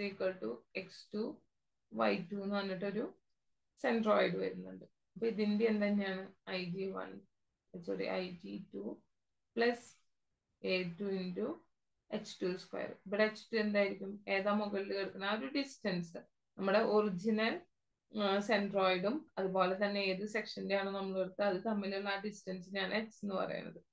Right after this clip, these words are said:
എക്സിന്റെ എടുക്കുമ്പോ വൈ തമ്മില്, അതായത് നമ്മൾ moment of inertia about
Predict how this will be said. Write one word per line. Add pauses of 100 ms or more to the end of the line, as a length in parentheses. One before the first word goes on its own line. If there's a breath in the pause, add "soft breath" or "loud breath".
എക്സിന്റെ
എടുക്കുമ്പോ (520)
വൈ (140)
തമ്മില്, (140)
അതായത്
നമ്മൾ (100)
moment
of
inertia
about